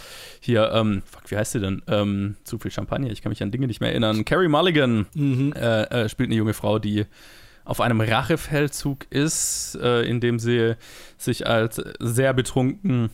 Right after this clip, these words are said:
Speaker 1: in Bars ausgibt und dann unweigerlich immer von einem Mann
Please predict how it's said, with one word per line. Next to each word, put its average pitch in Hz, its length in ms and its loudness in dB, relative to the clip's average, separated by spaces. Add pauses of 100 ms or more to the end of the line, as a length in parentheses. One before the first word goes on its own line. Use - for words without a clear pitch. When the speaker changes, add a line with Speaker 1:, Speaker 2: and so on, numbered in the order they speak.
(100)
Speaker 1:
in 113 180 2
Bars 117 360 4
ausgibt - 580 0
und 117 280 -2
dann 110 460 2
unweigerlich 110 600 2
immer 110 340 2
von 117 180 0
einem 110 380 2 (100)
Mann 107 360 0